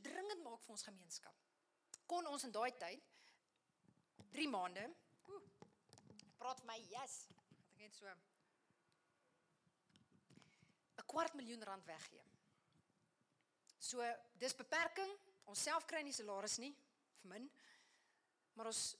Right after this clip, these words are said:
ons kry dit reg om saam met ander organisasies en vennote n kwart miljoen rand in 'n kwessie van drie maande weg te gee. Ek praat met iemand in dieselfde lyn van besigheid as ons, en hulle sê,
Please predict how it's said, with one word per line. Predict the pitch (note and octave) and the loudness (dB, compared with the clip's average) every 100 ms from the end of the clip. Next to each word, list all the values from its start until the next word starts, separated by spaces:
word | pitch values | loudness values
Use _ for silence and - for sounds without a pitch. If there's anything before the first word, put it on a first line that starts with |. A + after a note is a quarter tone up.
| _ | _
ons | A#3+ - | -6 -2
kry | D#4 D#4+ | 2 2
dit | C#4 | 2
reg | A3 B3+ G#3+ | 4 4 2
om | - A3 A3 G#3+ | -2 -10 -12 -4
saam | - E4 | 0 0
met | G4 - | 0 -4
ander | D4+ D#4 | -2 0
organisasies | D4 C#4+ C4 D4 C#4 C4+ B3 | 0 -2 0 2 0 -2 -4
en | |
vennote | A3 G3 G#3+ A3+ G3 | -6 -8 -6 -6 -4
n | G3 G3+ | -4 -4
kwart | - C#4+ | 0 0
miljoen | C#4 A#3 A#3 | 0 -6 -4
rand | A3 G#3+ | -4 -4
in | G#3 | -8
'n | |
kwessie | - G#3 G#3+ | -8 -10 -10
van | G3 | -12
drie | F3+ | -14
maande | F#3 E3 D#3+ | -12 -10 -10
weg | C#3+ C#3+ | -10 -12
te | - | -14
gee. | - G2+ F3+ | -16 -16 -10
Ek | A3 | -4
praat | F4+ G#4+ | 2 2
met | D#4+ | 2
iemand | C#4+ C#4 | -2 -2
in | B3+ | 0
dieselfde | - E4+ F#4 | 2 4 2
lyn | C#4 A#3 | 0 -4
van | A3 | -6
besigheid | G3+ F#3+ G3+ F#3 | -4 -4 -6 -8
as | - | -10
ons, | G#3 B3 - - - - - - _ _ _ _ _ - - | -8 -6 -8 -8 -18 -20 -20 -20 _ _ _ _ _ -16 -6
en | A#3+ | -2
hulle | G#3 D#4 | 2 4
sê, | - G#3+ G#3 | 4 2 0